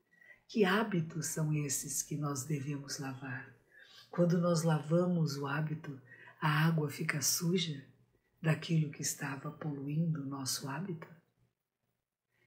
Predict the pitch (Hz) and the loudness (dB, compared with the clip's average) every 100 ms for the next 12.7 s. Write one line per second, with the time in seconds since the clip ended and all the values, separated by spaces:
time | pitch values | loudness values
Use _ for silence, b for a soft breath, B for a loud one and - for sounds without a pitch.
0 | _ 165 - 208 208 165 143 175 190 156 | _ -4 6 8 8 4 4 4 4 2
1 | 131 165 151 135 - 160 151 135 - 147 | -2 -2 -2 -4 -6 -6 -6 -4 -4 -4
2 | 147 135 147 151 165 143 139 - - - | -4 -4 -2 0 0 -2 -6 -8 -10 -12
3 | B B B B 156 - 156 160 143 127 | B B B B -4 -2 -2 -2 -6 -8
4 | - 139 143 139 139 - - _ _ - | -8 -8 -8 -10 -12 -16 -20 _ _ -8
5 | 151 139 - 135 139 139 143 - 151 - | -4 -4 -6 -6 -6 -6 -8 -10 -10 -10
6 | - - _ _ _ _ _ _ _ _ | -12 -20 _ _ _ _ _ _ _ _
7 | _ 156 151 151 - 151 151 160 156 - | _ -4 -2 -2 -2 0 2 2 2 -6
8 | 156 147 131 - 143 135 - _ _ _ | -6 -6 -6 -6 -6 -8 -12 _ _ _
9 | _ _ - 156 143 139 143 135 - 160 | _ _ -2 0 0 -2 -4 -6 -6 -6
10 | 131 123 - - _ _ _ _ _ _ | -6 -8 -12 -20 _ _ _ _ _ _
11 | _ _ _ _ _ _ - 156 - 165 | _ _ _ _ _ _ -2 -2 0 0
12 | 170 165 151 139 - - | 0 -2 -6 -8 -8 -12